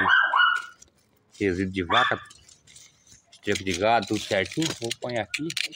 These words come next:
e aguardar os quarenta e cinco dias, que tomara que dê certo, porque meu amigo José é um cara muito bacana, ele merece. Vou fazer pra ele. Valeu, galera.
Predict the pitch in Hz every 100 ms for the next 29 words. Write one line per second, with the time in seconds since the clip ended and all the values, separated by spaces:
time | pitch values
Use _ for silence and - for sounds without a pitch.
0 | - - - _ - _ - _ - 120
1 | 127 143 135 120 117 127 117 - 117 104
2 | 98 107 - 113 110 110 107 101 92 131
3 | 139 - - 120 - - _ - - -
4 | _ _ _ _ _ 107 113 110 113 113
5 | 107 95 87 117 139 131 - 107 110 123
6 | 117 - 92 101 120 101 82 - _ _
7 | _ 110 98 98 80 - _ _ - _
8 | _ - - _ _ - 127 180 170 185